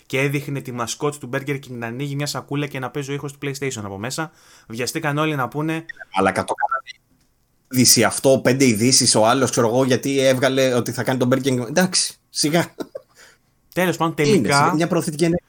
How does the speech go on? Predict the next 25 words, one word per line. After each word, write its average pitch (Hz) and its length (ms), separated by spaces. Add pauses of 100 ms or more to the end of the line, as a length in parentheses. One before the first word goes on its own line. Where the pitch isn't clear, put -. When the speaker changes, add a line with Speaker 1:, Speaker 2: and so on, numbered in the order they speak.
(180)
Speaker 1:
τελικά 131 400
είναι 156 120
μια 160 180
προωθητική 139 480
ενέργεια, 151 260
ότι 147 120
άμα 156 160
πάρεις 147 200
ένα 160 80
συγκεκριμένο 147 520
μενού, 135 260
μπαίνεις 151 600
σε - 160
κλήρωση 139 460
αυτόματα 151 440
για 139 120
να 135 100
κερδίσεις 131 400
ένα 143 180
PlayStation 135 360
πέντε. 110 220
Αυτό 98 180
ήταν 98 240
όλο. 156 260 (280)
Ωστόσο, 170 720